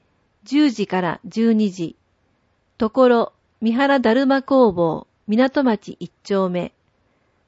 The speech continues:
内容、土台作りから面相書き。参加費、六百円。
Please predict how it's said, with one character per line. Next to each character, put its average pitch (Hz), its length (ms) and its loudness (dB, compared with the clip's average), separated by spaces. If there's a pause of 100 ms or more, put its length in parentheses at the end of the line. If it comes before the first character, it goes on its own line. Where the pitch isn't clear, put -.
内 240 340 0
容、 214 260 -2 (560)
土 220 160 2
台 277 260 2
作 269 260 -4
り 196 140 -2
か 175 140 -4
ら 156 220 -6 (100)
面 233 260 0
相 214 300 -2
書 185 120 -2
き。 175 300 -14 (840)
参 277 320 -2
加 269 120 0
費、 220 320 -6 (360)
六 214 300 -2
百 233 300 -4
円。 165 240 -4